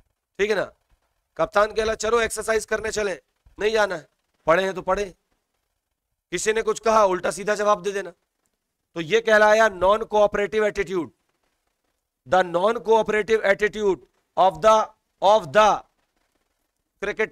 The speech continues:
player, Cricket के खिलाड़ियों का बेकार रवैया, participating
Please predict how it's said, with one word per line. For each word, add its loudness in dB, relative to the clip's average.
player, 2
Cricket -4
के -2
खिलाड़ियों 0
का 4
बेकार 2
रवैया, 2
participating 0